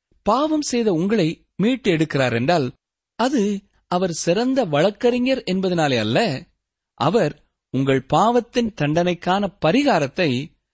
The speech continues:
தான் செலுத்தி இருக்கிறபடியினாலே அவர் உங்களை பாவத்தினின்று மீட்டு எடுக்கிறார். அது மட்டுமல்ல, இயேசு கிறிஸ்துவை சொல்லும் பொழுது மாசில்லாதவரும் என்று சொல்லப்பட்டிருக்கிறது. அதாவது,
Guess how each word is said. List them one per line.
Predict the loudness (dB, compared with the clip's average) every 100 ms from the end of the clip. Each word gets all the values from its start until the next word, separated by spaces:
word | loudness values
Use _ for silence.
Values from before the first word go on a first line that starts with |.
| _ _
தான் | 0 0 -2
செலுத்தி | -2 -2 -2 0 -2
இருக்கிறபடியினாலே | -2 -2 -4 -2 -4 -2 0 0 -2 _ _ _
அவர் | -2 0
உங்களை | 0 0 -2 -2 -2
பாவத்தினின்று | 0 0 -2 -2 0 -2 -6 _
மீட்டு | -2 -2 -2 -4
எடுக்கிறார். | -2 -4 -2 -2 -4 -8 _ _ _ _ _ _ _ _ _ _ _
அது | -2 0
மட்டுமல்ல, | 0 0 2 2 0 -4 _ _
இயேசு | -4 -2 -4
கிறிஸ்துவை | -6 -6 -6 -6
சொல்லும் | -4 -4 -2
பொழுது | 0 0 -2 -6 _ _ _ -2
மாசில்லாதவரும் | 2 2 0 -2 0 0 0 -2 -4 -6 _
என்று | -8 -6 -4
சொல்லப்பட்டிருக்கிறது. | -4 -4 -8 -6 -4 -4 -8 _ _ _ _ _
அதாவது, | 0 2 2 -2 -6